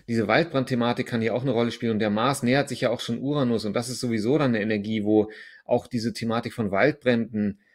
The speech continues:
betont sein könnte. Also das sind so einige, äh, Dinge, die sich hier zeigen könnten. Ähm,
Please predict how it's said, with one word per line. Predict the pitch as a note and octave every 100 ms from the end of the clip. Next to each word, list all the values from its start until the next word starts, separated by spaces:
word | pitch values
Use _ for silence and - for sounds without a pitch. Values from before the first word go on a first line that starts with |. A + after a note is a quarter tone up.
| _
betont | A#2 - A#2+ A2+ A2
sein | G2+ G2+
könnte. | - G#2 A2+ - - _ _ - _ - _ _ _ -
Also | G#2
das | G#2+ B2+ -
sind | A#2+
so | A#2 A2+
einige, | F2 A2+ C#3+ B2+ C3 B2+ C#2 G#2 G2+ G2+ _ -
äh, | G#2 A#2 G#2+ - _ _ _
Dinge, | B2 C3+
die | A2 A2+
sich | A2+ -
hier | A2 G#2
zeigen | - G#2 G#2+ G#2
könnten. | - A#2 D3 D3+ D3+ D3 C#3+ - _ _ _ _ _ A#2
Ähm, | A#2 A#2 A#2 A2+